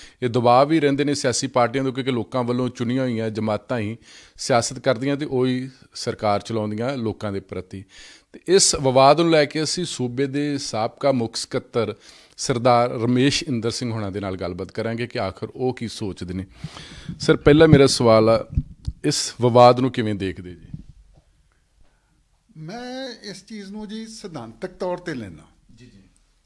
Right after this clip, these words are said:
Speaker 2: ਇੰਡੀਵਿਜੂਅਲਸ ਦੇ ਵੱਲ ਨਾ ਜਾਈਏ
Speaker 1: ਜੀ, ਜੀ।
Speaker 2: ਆਪਾਂ ਜਿਹੜਾ ਹੈਗਾ। ਦੇਖੋ,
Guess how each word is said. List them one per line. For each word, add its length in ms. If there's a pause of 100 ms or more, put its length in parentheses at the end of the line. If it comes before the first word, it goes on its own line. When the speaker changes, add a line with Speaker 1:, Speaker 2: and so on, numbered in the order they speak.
(1500)
Speaker 2:
ਇੰਡੀਵਿਜੂਅਲਸ 580
ਦੇ 140
ਵੱਲ 340
ਨਾ 180
ਜਾਈਏ 220
Speaker 1:
ਜੀ, 100
ਜੀ। 80
Speaker 2:
ਆਪਾਂ 300
ਜਿਹੜਾ 220
ਹੈਗਾ। 320 (840)
ਦੇਖੋ, 440